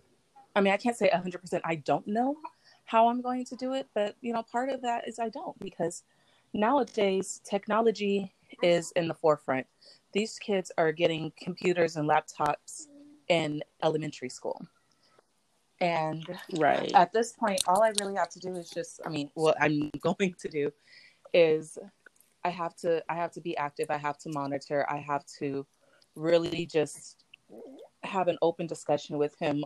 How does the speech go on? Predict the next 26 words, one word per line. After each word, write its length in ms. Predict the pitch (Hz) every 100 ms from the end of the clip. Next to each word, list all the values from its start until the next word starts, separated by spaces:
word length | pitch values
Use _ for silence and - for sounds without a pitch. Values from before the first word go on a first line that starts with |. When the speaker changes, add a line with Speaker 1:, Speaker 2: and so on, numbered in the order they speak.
| -
Speaker 1:
always. 720 | 147 156 147 139 139 151 - - - _ 151 -
And 380 | 170 160 151 147 - _
the 100 | 170
scary 380 | - 202 220 240
part 320 | - 180 185
about 440 | 160 156 156 151 147 _ _ _ _ _
having 460 | - - 165 175 151 156
these 220 | 170 -
open 220 | 156 160
discussions 500 | 151 - 143 - 147
and 100 | 151
trying 300 | - 160 151
to 100 | -
make 200 | 151 147
it 200 | 151 143 - _ _ _ -
normal 340 | 156 156 156
and 120 | 147
okay 440 | 143 143 170 160 156
to 140 | 151
talk 260 | - 156 - -
to 60 |
me 220 | 151 160 156
as 140 | 143
his 160 | 156 143
mother 260 | 170 175 151
is 300 | 151 143 -